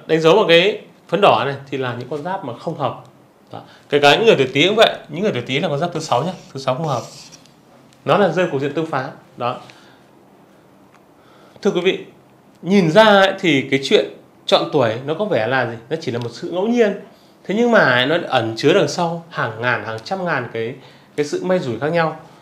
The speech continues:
Khi mà chọn được những tuổi tốt, tuổi hợp làm ăn, kinh doanh thì sẽ mang lại cái may mắn, mang lại cái tài lộc cho gia chủ. Ngược lại, nếu mà chọn nhầm những tuổi xung khắc thì sẽ mang lại những cái hung họa khôn lường. Vậy nên cái việc xem tuổi là một cái điều hết sức quan trọng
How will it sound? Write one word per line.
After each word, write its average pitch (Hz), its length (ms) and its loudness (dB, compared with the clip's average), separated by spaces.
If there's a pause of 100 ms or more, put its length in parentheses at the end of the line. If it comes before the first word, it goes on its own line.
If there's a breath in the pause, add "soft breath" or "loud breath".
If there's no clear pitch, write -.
(200 loud breath)
Khi 240 160 -2
mà 220 140 4
chọn 160 180 0
được 143 140 2
những 165 160 -4
tuổi 127 220 2
tốt, 254 400 2
tuổi 117 120 -2
hợp 123 240 0
làm 123 120 -2
ăn, 175 260 -2
kinh 180 100 -4
doanh 170 240 0 (380 loud breath)
thì 160 60 -8
sẽ - 120 -8
mang 233 300 0
lại - 180 0
cái 170 60 -2
may 214 180 -2
mắn, 196 220 -2
mang 220 100 -2
lại 156 60 -4
cái 143 140 -8
tài 139 120 2
lộc 123 140 -2
cho 151 80 0
gia 156 120 0
chủ. 104 240 -6 (240)
Ngược 135 180 -4
lại, 123 160 0 (540 soft breath)
nếu 156 140 4
mà 214 360 6
chọn 185 220 2
nhầm 151 240 4
những 175 180 -4
tuổi 117 360 4 (100)
xung 202 180 -4
khắc 240 180 2 (240)
thì 123 280 -2
sẽ - 140 -6
mang 170 280 -4
lại 160 200 -4
những 147 100 -8
cái 165 80 -10
hung 175 180 -4
họa 180 280 -2
khôn 165 120 -2
lường. 123 260 0 (600 loud breath)
Vậy 185 160 6
nên 220 340 6 (200 loud breath)
cái 233 100 2
việc 240 200 6
xem 262 360 2
tuổi 127 300 4 (140)
là 151 180 2
một 143 160 -2
cái 180 80 -6
điều 180 160 2
hết 240 160 -6
sức 285 160 -6
quan 208 120 -2
trọng - 200 0